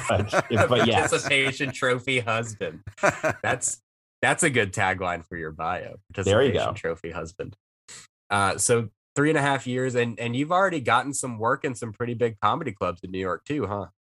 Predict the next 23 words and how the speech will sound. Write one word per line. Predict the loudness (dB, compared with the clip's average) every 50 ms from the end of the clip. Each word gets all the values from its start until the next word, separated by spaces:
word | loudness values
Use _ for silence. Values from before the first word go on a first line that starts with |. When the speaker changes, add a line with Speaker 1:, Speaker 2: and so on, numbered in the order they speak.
| _ _ _ _ _ _ _ _ _ _
Speaker 1:
Yeah, | 2 4 6 6
I've | 6 4 4
been | 4 4
very | 6 6 8
lucky. | 8 8 8 6 4 2 2
I, | 4 6 6 8 8 6 6 4 4 4 4 4 2 2 2 4
um, | 6 6 6 6 6
I | 4
used | 4 4 2 0
to | 0
produce | 4 4 4 4 2 0
a | 0
show | 0 2 4 4 4
at | 4
Comic | 4 4 4 4 4 2
Strip | -2 -4 -2 0
Live, | 2 4 4 4 4 2 0 -4 -6 _ -2
uh, | 0 0 0
before | -2 -4 -2 0 0 0
the | 0 0
pandemic. | 0 0 0 0 0 -2 -2 -2 -4 -8 -10 -14 _ _ _ _ _ _ _ _ -18
Speaker 2:
Hmm. | -18 -2 2
Speaker 1:
Um, | 6 6 8 8 8 8 8 8 6 6 4